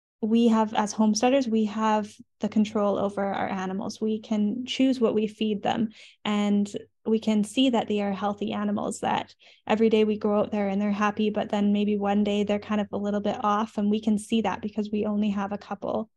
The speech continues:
um, animals that we're dealing with every single day. So we're in that really unique position where we can,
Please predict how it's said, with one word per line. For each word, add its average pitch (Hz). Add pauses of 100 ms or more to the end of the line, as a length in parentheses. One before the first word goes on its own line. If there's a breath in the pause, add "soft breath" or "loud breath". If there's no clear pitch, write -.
(400)
um, 196
animals 214
that 196
we're 214
dealing 214
with 202
every 208
single 202
day. 208
So 226
we're 226 (380 loud breath)
in 226
that 214
really 214
unique 202
position 196
where 196
we 196
can, 190